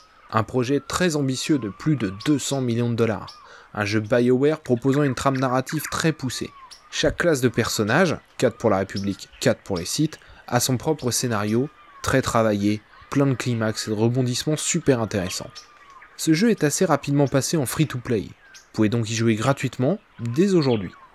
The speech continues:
Bien évidemment, acheter de l'équipement et autres points de compétence s'avérera sans doute utile, mais il paraît que dans l'absolu, vous pouvez avancer dans le jeu sans prendre d'abonnement payant. Il y a quatre extensions qui existent pour ce jeu,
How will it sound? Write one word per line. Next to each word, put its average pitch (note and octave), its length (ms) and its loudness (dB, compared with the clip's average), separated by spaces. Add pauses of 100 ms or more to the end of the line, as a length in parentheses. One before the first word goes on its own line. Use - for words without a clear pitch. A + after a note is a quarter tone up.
(100)
Bien C3 240 0
évidemment, A#2 520 2 (340)
acheter A2 340 -2
de B2 80 -2
l'équipement B2+ 540 0
et A2+ 40 4
autres A2 240 2
points A#2+ 180 0
de G#2+ 40 -4
compétence A2 480 -2
s'avérera G#2+ 440 0
sans B2+ 180 -2
doute A#2+ 240 -2
utile, E3+ 380 0 (360)
mais F3 280 2
il E3 120 0
paraît C3+ 340 4
que B2+ 120 0
dans C3 180 2
l'absolu, C3 500 -2
vous C3 240 0
pouvez C3+ 360 2
avancer A2 480 -2
dans A2 160 -2
le G2 60 -4
jeu B2 260 0
sans D3+ 260 -2
prendre C#3 280 0
d'abonnement A2 400 0
payant. G2+ 260 -6 (800)
Il A#2+ 60 4
y - 20 8
a B2+ 40 6
quatre - 420 0
extensions C#3+ 500 2
qui A2+ 140 0
existent G#2 320 -2
pour G2 120 -4
ce F#2+ 140 -4
jeu, B2+ 260 0